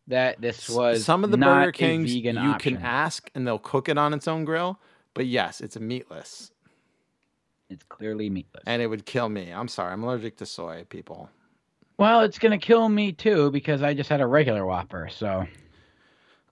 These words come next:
Speaker 2: <coughs> Ian, Ian, uh, our friend Ian, not our friend, our,
Speaker 1: <clears throat> Yeah,
Speaker 2: our
Speaker 1: we work with
Speaker 2: underling
Speaker 1: him.
Speaker 2: Ian made a good point today. He's
Speaker 1: Mm-hmm.
Speaker 2: like, yeah, I eat the Impossible Whopper 'cause I like the way it tastes, but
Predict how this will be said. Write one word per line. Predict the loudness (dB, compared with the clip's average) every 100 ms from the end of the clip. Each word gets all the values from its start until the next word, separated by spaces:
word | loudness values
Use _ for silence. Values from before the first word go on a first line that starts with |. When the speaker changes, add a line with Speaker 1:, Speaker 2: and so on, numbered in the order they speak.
| 2
Speaker 2:
<coughs> | 6 6 2 -8 -6 0
Ian, | 6 6 6 0
Ian, | 0 0 0 -2
uh, | -2 -4
our | -4
friend | -4 -4 -2
Ian, | -2 -4 -6 -10 -8
not | -6 -6
our |
friend, | -8 -16 -18 -20 _ _ -6
our, | -4 -4 -6
Speaker 1:
<clears throat> | _ -4
Yeah, | -4 0
Speaker 2:
our | 0
Speaker 1:
we | 2
work | 2
with | 2
Speaker 2:
underling | 0 -2 -4
Speaker 1:
him. | -4
Speaker 2:
Ian | -4 -4 -4 -6
made | -6
a | -8
good | -10 -8
point | -10 -8
today. | -8 -10 -12 -20 _ _ _ _
He's | -8 0
Speaker 1:
Mm-hmm. | 4
Speaker 2:
like, | 4 0 -10 _ _ _ _
yeah, | 2 4 4
I |
eat | 2 -2
the | -4
Impossible | -4 0 0 0 0 0 -2
Whopper | 0 0 0 -4
'cause | -6 -4
I |
like | -2 -4
the | -4
way | -4
it | -6 -2
tastes, | 0 0 -4
but | -10 -10